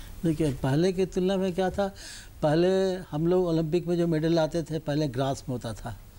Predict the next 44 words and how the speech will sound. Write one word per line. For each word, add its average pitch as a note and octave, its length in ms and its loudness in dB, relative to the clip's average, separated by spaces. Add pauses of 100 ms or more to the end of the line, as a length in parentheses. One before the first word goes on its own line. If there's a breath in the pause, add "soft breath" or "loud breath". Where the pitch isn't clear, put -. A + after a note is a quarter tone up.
(720 loud breath)
साधारण D3 380 2
ग्रास C#3 360 0
में B2+ 80 -2
होता A2+ 160 -8
था, G#2+ 300 -12
अभी F3 300 2
AstroTurf D3 640 -2
हो A#2 60 -10
गया। A2+ 220 -10 (480 loud breath)
और D#3+ 180 2
अभी F3 200 0
हॉलैंड D#3+ 600 0
जैसा F#3 360 0 (340 loud breath)
ज-, D3+ 140 -6 (320)
देश D#3+ 320 0
में, F#3 80 2
इतना F3 200 -2
छोटा E3+ 340 -2
देश F3 280 2
है, D3 180 -4 (420 loud breath)
वहाँ E3+ 600 2
आज D3+ 180 0
से - 180 -2
दस E3+ 260 0
साल F#3+ 140 0
पहले F#3+ 300 0 (380 loud breath)
तीन F#3 160 2
सौ F#3+ 260 0
AstroTurf D3+ 400 -2
था, - 280 -14 (520)
हर G3 160 4
स्कूल G3 260 -2
में F#3 140 2
एक D#3+ 100 -6
AstroTurf C3 680 -10
था। A#2+ 80 -10
जब D3 180 -4
हम D#3+ 180 -2 (400 loud breath)
गुमला D3 240 2
में F3 140 0
पोस्टेड D#3 420 -4
थे F3 180 0
तो E3 140 -2
वो D#3 180 -4